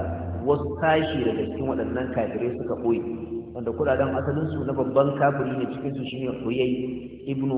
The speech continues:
Akhtab, wanda mahaifin wannan mata ne daga cikin matan manzon Allah sallallahu alaihi wasallam, ita ce Safiyatu bint Huyay radiyallahu anha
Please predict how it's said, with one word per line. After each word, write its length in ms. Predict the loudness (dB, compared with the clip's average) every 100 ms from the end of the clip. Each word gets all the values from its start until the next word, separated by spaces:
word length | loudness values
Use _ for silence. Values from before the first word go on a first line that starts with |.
| 0 4
Akhtab, 680 | 4 4 0 -2 -4 -8 -4
wanda 300 | -2 0 0
mahaifin 840 | 2 2 0 0 -2 -4 -6 -8 -10 -14 -2
wannan 320 | 0 2 2
mata 400 | 4 4 4 4
ne 240 | 4 2 0
daga 160 | 0
cikin 240 | -2 -2 2
matan 400 | 2 2 2 0
manzon 320 | 0 0 -2
Allah 160 | 0 -2
sallallahu 160 | -2
alaihi 160 | -4 -4
wasallam, 320 | -4 -4 -4
ita 160 | -4 -6
ce 140 | -6
Safiyatu 500 | -8 -8 -2 -2 -2 -6 -6 -12 -14 -18 -16
bint 260 | -2 0 2 2
Huyay 640 | 2 4 4 4 2 2
radiyallahu 640 | 2 4 4 6 4 4
anha 320 | 2 2 2